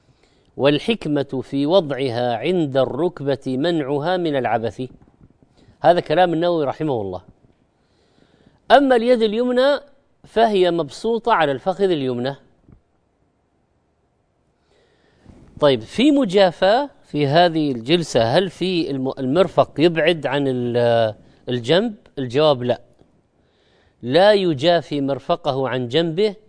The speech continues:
في هذا الجلوس. الدليل ما رواه النسائي رحمه الله من حديث وائل بن حجر قال: "ووضع كفه اليسرى على فخذه وركبته اليسرى،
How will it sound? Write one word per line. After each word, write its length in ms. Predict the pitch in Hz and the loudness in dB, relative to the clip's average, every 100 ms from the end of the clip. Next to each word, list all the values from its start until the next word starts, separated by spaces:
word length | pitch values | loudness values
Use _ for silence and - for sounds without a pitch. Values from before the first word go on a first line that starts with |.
| _ _ _ | _ _ _
في 180 | 139 | -4
هذا 260 | 139 170 151 | 0 0 0
الجلوس. 680 | 131 120 127 117 - - - _ _ _ _ _ _ _ _ _ _ _ _ _ - | -4 -2 -2 -4 -6 -20 -20 _ _ _ _ _ _ _ _ _ _ _ _ _ -6
الدليل 460 | 135 151 170 160 - - _ _ - - - _ _ | -2 2 2 0 -4 -18 _ _ -20 -20 -20 _ _
ما 140 | 127 151 | 0 4
رواه 320 | 160 190 185 | 4 4 2
النسائي 420 | 156 147 185 170 | 0 -2 0 0
رحمه 420 | 135 123 165 143 | 0 -2 -2 -2
الله 160 | 135 170 | 0 0
من 140 | 156 | -2
حديث 340 | 120 147 165 131 | -4 -4 -4 0
وائل 260 | 165 143 | 0 0
بن 140 | 127 117 | -4 -8
حجر 280 | 175 165 160 | -8 -4 -4
قال: 340 | - 110 82 - _ _ _ _ _ _ _ _ _ _ | 2 0 0 -16 _ _ _ _ _ _ _ _ _ _
"ووضع 560 | 120 151 208 196 170 147 | 2 6 6 6 4 2
كفه 540 | - 202 - 185 151 | 0 -2 -2 -2 0
اليسرى 480 | 151 165 160 127 90 - _ _ _ _ _ _ _ _ - | 0 0 0 -2 -6 -8 _ _ _ _ _ _ _ _ 2
على 300 | 139 160 135 | 6 6 4
فخذه 640 | 151 - 208 175 160 156 | 0 0 0 2 0 0
وركبته 640 | 147 143 139 165 170 160 143 | 0 0 -2 -2 -2 0 -2
اليسرى، 560 | 143 170 - 190 240 | -2 -2 0 2 0